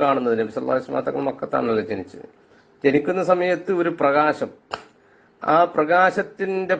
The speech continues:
പ്രഭയിൽ ഷാമിലെ എത്രയോ മൈലുകൾ, ആയിരക്കണക്കിന് മൈലുകൾക്കപ്പുറത്തുള്ള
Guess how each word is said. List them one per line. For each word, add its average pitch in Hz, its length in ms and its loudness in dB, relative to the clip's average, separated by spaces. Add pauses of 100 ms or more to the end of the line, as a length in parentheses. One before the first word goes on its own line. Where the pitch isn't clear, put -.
പ്രഭയിൽ 156 480 0 (1700)
ഷാമിലെ 165 520 2 (840)
എത്രയോ 175 580 -2
മൈലുകൾ, 175 580 2
ആയിരക്കണക്കിന് 170 680 0
മൈലുകൾക്കപ്പുറത്തുള്ള 165 1200 -2